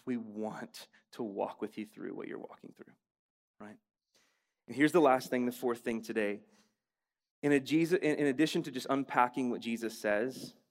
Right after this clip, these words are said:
my aim and the aim of,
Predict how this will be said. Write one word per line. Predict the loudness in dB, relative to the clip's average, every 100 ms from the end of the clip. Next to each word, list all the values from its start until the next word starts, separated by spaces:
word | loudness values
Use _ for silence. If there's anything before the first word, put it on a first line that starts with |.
| _ _ _ _ _ _ -4
my | 2 2 2
aim | 2 2 2 -2 -8 -12
and | -6 -4
the | -2
aim | -2 -2
of, | -4